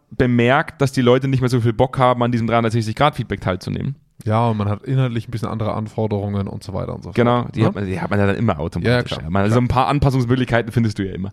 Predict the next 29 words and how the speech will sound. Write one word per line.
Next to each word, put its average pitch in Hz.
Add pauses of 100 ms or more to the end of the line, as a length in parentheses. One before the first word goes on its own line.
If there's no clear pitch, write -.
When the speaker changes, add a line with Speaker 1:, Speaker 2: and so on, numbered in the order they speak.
(120)
Speaker 2:
Ja. 101 (120)
Speaker 1:
Ja. 120 (440)
Und 156
jetzt, 170
und 165
jetzt, 156
m, 170
w-, 139
w-, 123
wollen, 156 (380)
will 139
man 156
praktisch 135
den 123
Anbieter 151
wechseln, 131
um 147
wieder 147
so 147
ein 147
bisschen 151
Drive 151
zu 107
erzeugen 95
für, 95
Speaker 2:
Ja. 101
Speaker 1:
für 98
das 95
Thema, 98